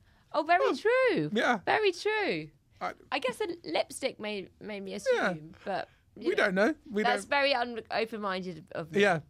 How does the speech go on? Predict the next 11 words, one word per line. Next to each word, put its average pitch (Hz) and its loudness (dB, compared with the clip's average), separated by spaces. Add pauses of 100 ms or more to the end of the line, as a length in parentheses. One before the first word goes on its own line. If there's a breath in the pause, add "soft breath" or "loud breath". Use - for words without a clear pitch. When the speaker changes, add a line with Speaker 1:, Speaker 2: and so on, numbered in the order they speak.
Speaker 2:
it's 180 -8
fine. 156 2
Speaker 1:
Yeah, - -8
it's - -20
very 143 -14
true. - -12 (120)
Speaker 2:
Okay, 165 -2
so 190 6
we 202 2
don't 180 4
know, 160 0